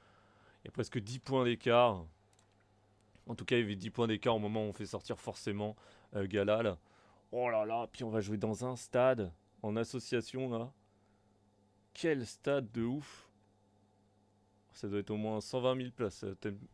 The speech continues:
peut-être même plus. Bon, on va aller voir l'équipe. Est-ce qu'il est blessé ? Oh là là, pff, j'ai tous valise. Ah, on pourrait le faire revenir.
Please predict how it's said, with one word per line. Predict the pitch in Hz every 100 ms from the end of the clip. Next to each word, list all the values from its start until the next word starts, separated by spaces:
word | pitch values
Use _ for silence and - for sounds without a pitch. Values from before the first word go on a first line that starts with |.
| _
peut-être | - 139
même | 147 143
plus. | 131 127 - - _ _ - - - - - - _ _
Bon, | 117 156 139 - - _ _ _ _ - - _ -
on | 110
va | 120
aller | 127 135
voir | 127 131 139 147 135 143 - _ _ _ _ -
l'équipe. | 120 135 - 147 - - - _ _ _ _ _ -
Est-ce | 127 131
qu'il | - 131
est | 135
blessé ? | 127 127 - 135 139 - _ _ _ _ _ _ _ -
Oh | 90 87
là | 82 78 69
là, | 73 78 78 60
pff, | - - - - - - - _ _ _ - 113
j'ai | 101
tous | 87 123 101
valise. | 110 101 85 80 _ _ _ _ _ _ _ _ _ _ _ _ _ _ _ _ _ _ _ _ _ _ _ _ _ _ _ -
Ah, | 143
on | 127
pourrait | 107 131 151
le |
faire | 139 151 143
revenir. | 143 139 120 98